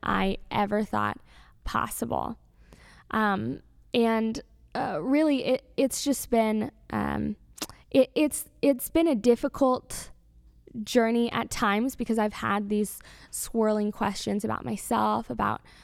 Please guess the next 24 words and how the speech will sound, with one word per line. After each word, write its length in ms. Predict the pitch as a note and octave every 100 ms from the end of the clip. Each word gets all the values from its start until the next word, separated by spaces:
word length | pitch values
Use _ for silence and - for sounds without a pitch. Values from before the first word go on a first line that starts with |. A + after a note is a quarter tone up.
| -
my 340 | - G#3 - -
identity. 920 | G#3 G3 B3 A#3 A3+ A3 A3+ A3+ A#3 - - - -
Um, 640 | G3 G3+ - A#2 A#2 - - -
you 180 | A#3 A3
know, 160 | F#3+
I've 180 | - G3+
experienced, 680 | G#3 - B2 A#2 - - - - - - - - G#3+
uh, 360 | G#3 G3+ G3+ -
at 220 | A3 G#3+ -
times, 680 | A#3 G3 F#3+ A3+ A#3+ - -
uh, 240 | A#3 G#3+ G3
different 300 | G#3 G#3 G#3
kinds 220 | G3+ G3+
of 80 | G3+
loneliness 800 | G3+ G3+ G3+ G3+ G3+ G3+ G3 -
or 80 |
things 260 | G#3 G#3 A3
like 180 | A3 -
that. 260 | A3+ - - - - - - -
Um, 360 | G3+ F#3+ G#3+ - - - _ _ _ - - -
but 300 | A#3 B3 -
through 260 | A#3+ B3
it 80 | A#3
all 380 | G#3 G#3 G3+